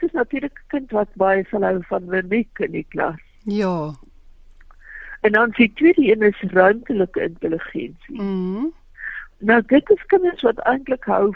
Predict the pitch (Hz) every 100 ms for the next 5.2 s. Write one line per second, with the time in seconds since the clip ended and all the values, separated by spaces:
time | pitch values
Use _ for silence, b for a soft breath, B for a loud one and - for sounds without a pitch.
0 | - 196 175 170 - - _ - - 143
1 | - 185 202 202 170 147 147 160 - -
2 | - _ _ _ - - B B B B
3 | 214 196 - - - 220 214 190 - _
4 | _ - - 160 233 - - 403 214 180
5 | 190